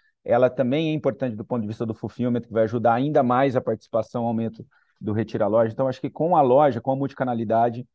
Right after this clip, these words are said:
a gente tem custos menores do três P e a gente não precisa cobrar tanto do seller relativamente ou cobrar menos ainda do consumidor e crescer ele com rentabilidade, sem subsídios interesados. Então, a multicanalidade, que foi um diferencial pra gente virar líder num P,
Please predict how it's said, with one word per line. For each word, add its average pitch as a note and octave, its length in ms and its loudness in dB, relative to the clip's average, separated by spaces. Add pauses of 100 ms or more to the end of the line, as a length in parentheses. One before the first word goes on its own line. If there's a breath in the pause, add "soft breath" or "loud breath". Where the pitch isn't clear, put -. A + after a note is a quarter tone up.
(200)
a G#2 140 -6
gente A#2 280 -6
tem B2 160 -4
custos E3 480 -4
menores B2 460 0
do A#2 80 -6
três A2 240 -6
P C#3 240 -4
e C#3+ 60 -2
a - 20 -2
gente B2+ 180 -8
não C3+ 100 -6
precisa C3 260 -6
cobrar B2 300 0
tanto A#2+ 280 -8
do A2+ 80 -10
seller A2+ 420 -2 (360)
relativamente A2 920 -2
ou C#3 340 -2 (220)
cobrar B2 320 4
menos A#2+ 340 -2
ainda A#2 220 -4
do G#2+ 80 -6
consumidor A2+ 580 -4
e A2+ 80 -2
crescer A#2+ 340 -4
ele A#2+ 180 -4
com B2+ 200 -6
rentabilidade, A2+ 840 -2 (320)
sem A#2 220 -8
subsídios G#2 520 -8
interesados. G#2+ 520 -8
Então, A#2+ 140 -4
a A#2+ 80 0
multicanalidade, C#3 840 2 (280)
que C#3 120 -4
foi G3 240 -4
um - 20 -4
diferencial D3 560 0
pra B2 100 -2
gente A#2+ 220 -6
virar B2 220 4
líder A#2+ 280 0
num A2+ 200 -4
P, C#3+ 280 -2